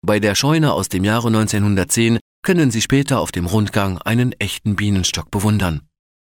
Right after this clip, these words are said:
In ihrer Schmiede schmiedeten und reparierten die Shaker Werkzeuge und Eisenwaren. Sprengler formten Eisen und Kupferbleche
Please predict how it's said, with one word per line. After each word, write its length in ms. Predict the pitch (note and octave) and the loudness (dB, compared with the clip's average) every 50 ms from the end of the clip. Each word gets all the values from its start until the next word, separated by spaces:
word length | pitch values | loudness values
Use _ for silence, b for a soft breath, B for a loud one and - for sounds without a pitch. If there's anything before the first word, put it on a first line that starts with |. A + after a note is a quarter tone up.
| _ - | _ 0
In 140 | A#2 A2+ | 0 0
ihrer 240 | A2 A2+ A2 F#2+ F#2+ | 2 0 0 0 0
Schmiede 400 | - - B2+ B2+ C3 C3 B2 A2 | 0 0 2 2 2 4 2 0
schmiedeten 520 | - - C3 C#3 C#3 C3+ B2 - - A#2 G#2+ | 2 2 2 2 4 2 0 0 0 0 0
und 160 | G2+ F2 - | 0 0 -2
reparierten 580 | G2+ - G2 F#2 F2 G#2 A#2 B2 - - G#2+ | -2 -2 -2 -2 -2 0 -2 -2 -2 -2 -4
die 100 | F2+ F#2+ | -2 -2
Shaker 400 | - - A2+ A2+ - A#2+ G#2+ F#2+ | -2 -2 -2 -2 -2 -2 -2 0
Werkzeuge 540 | A2 G#2+ G2 F#2+ - - A2 F#2+ F#2 F2 G2 | 0 -2 -2 -4 -4 -2 -2 -2 -2 -2 -2
und 240 | - E2 A2 - - | -2 -2 -2 -2 -2
Eisenwaren. 680 | - G#2+ A#2 A2+ B2 A2+ G#2 G#2+ G2 F2 F#2 F2 D2 - _ _ _ _ _ _ - | -2 0 0 2 2 2 2 0 -2 -2 -4 -4 -6 -8 _ _ _ _ _ _ -10
Sprengler 460 | - - - A2 A#2+ B2 B2 A#2 G#2+ | -8 -4 -2 0 2 2 2 2 0
formten 420 | G#2 - A2+ G#2 G2 F2 - F#2 F2+ | 0 -2 -2 -2 -2 -2 -4 -4 -4
Eisen 480 | - G#2 G#2+ A2 A2+ G#2 G#2 G#2 F#2 | -2 0 0 0 0 0 0 -2 0
und 180 | E2+ D#2+ D#2 - | -2 -2 -4 -4
Kupferbleche 720 | - B2+ A2+ - A2+ F#2+ F#2+ G2+ F#2+ - - G#2 G2 F#2 | -2 -2 -2 -2 -2 0 0 0 0 0 0 0 0 -2